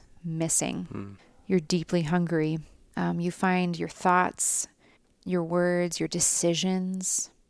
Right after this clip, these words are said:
Speaker 1: your actions are being increasingly governed by the Word. You're more aware of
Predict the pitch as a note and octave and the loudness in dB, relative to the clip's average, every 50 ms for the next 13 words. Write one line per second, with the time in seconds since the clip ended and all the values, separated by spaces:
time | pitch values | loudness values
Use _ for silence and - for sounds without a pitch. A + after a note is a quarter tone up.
0 | _ _ _ _ - - F#3+ F3+ - - E3 E3 - - - G3 F#3+ G3 A3+ B3+ | _ _ _ _ -6 -2 -2 0 2 2 2 2 2 0 0 2 2 2 0 -2
1 | - - F#3 E3+ F3+ F3 E3 D#3+ D#3+ D#3 - - - _ _ _ _ _ - F3 | 0 0 2 2 2 2 0 0 -6 -8 -12 -16 -20 _ _ _ _ _ -6 -4
2 | - - F#3+ F3 - F#3+ F3+ E3+ E3 D#3 - D#3+ C3+ C#3 - F3+ A3 A#3+ C#4+ - | 0 0 2 2 2 2 0 0 -2 -2 -2 -2 -2 0 0 -2 -2 -2 -4 -6
3 | - - _ _ _ _ _ _ _ _ - A3+ A3+ A3 A3+ A3 A3+ A3 A3+ B3+ | -12 -18 _ _ _ _ _ _ _ _ 2 2 2 2 2 0 -2 -2 -2 -2
4 | C4+ C4+ - _ - F#3 F#3 F3+ E3+ E3+ E3 E3 E3 - _ - F#3 F3 F3 F3+ | -2 -4 -6 _ -2 2 2 4 4 4 2 2 0 -4 _ -6 -6 -4 -2 0
5 | F#3 F#3 F#3+ F#3+ - F3 E3 D#3+ E3 D#3 D#3+ E3 F3 F3+ F#3 - - E3+ E3+ E3 | 2 4 4 4 4 2 2 2 2 2 2 2 0 0 0 0 0 2 2 0
6 | E3 - - - - - | -2 -6 -12 -18 -20 -20